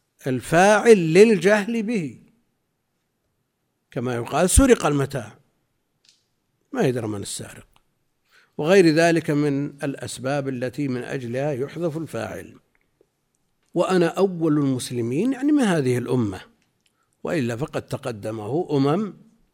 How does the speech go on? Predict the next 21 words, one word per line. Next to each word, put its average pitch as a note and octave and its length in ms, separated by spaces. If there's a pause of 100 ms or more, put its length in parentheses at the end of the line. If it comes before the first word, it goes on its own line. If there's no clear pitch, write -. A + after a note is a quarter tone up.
(300)
فيهم A2+ 540 (920)
الرسل B2+ 420
وفيهم C#3 420
من A2+ 180
استجاب A#2+ 580
لهؤلاء A2 580
الرسل D3+ 580 (520)
أسلموا C#3 420
قبله C3+ 440
عليه A#2 200
الصلاة G#2+ 300
والسلام D#3 500
لأنهم A3+ 360
وجدوا F#3+ 380
قبله، A#2+ 340 (1800)
فهو D3+ 280
أول E3+ 380
المسلمين C#3+ 560
من D#3+ 180
هذه B2 320
الأمة. A#2+ 540